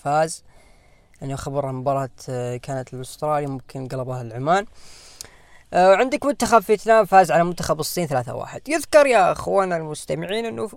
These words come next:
أحد الأشخاص قال أن المنتخب الصيني راح يكون خصم صعب وراح يكون، آه، غزال أسود ف-، أو، آه، حصان الأسود في التصفيات ومنتخب يخاف منه،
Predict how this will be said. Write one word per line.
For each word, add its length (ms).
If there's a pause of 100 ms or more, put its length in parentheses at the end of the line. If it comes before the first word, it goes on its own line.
(120)
أحد 320
الأشخاص 540 (100)
قال 140
أن 160
المنتخب 720
الصيني 640 (480)
راح 120
يكون 360
خصم 420
صعب 400
وراح 320
يكون، 460 (460)
آه، 300
غزال 420
أسود 540 (180)
ف-، 20
أو، 480
آه، 460 (280)
حصان 400
الأسود 520
في 540
التصفيات 1120
ومنتخب 420
يخاف 340
منه، 160